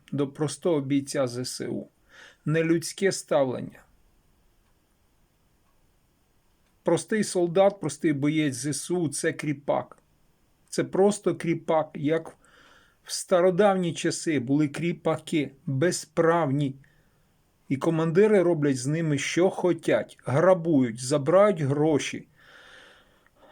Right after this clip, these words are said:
кидають немісні штурми з одними автоматами, з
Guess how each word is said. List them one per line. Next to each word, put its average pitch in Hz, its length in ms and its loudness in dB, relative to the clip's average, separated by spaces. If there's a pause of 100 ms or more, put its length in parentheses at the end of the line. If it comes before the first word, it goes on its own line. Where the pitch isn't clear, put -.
(260)
кидають 208 520 2
немісні 196 640 2
штурми 170 580 2
з - 220 -4
одними 180 360 0
автоматами, 156 760 0
з - 160 -12